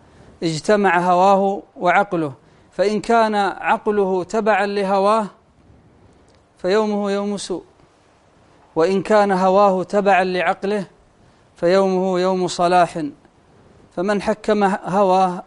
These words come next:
أفسد عليه دنياه وأخراه، ومن تغلب على هواه كانت العاقبة حميدة وكان الذكر الجميل. وخذوا مثالا واحدا،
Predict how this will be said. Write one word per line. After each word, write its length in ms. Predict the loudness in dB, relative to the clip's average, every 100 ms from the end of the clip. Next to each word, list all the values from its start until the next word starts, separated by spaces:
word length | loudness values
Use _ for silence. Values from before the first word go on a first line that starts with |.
| -6
أفسد 380 | -6 -4 -4 -2
عليه 420 | -2 0 -2 -4
دنياه 480 | -4 -4 -2 -2 -4 -10 _ -20 -20 -20 _ _
وأخراه، 520 | 0 0 2 2 2 0 -10 _ _ _ _ _
ومن 240 | -2 0 0
تغلب 460 | 2 2 2 2
على 240 | 4 4 2
هواه 400 | 2 2 2 0
كانت 420 | -4 -4 -6 -6
العاقبة 520 | -4 -4 -4 -8 -8 -10
حميدة 580 | -6 -4 -2 -2 -4 -6 _ _ _ _ _ -20 _ _ -8
وكان 340 | -2 0 0
الذكر 420 | -2 -2 -6 -4 -6
الجميل. 480 | -4 -4 -4 -6 -14 _ _ -20 -20 -20 -20 -20 -20 -20 -20 -18 -6
وخذوا 580 | 0 2 4 4 2 -2 -14 -8
مثالا 540 | -6 0 0 2 2
واحدا، 560 | 2 2 -2 -6 -6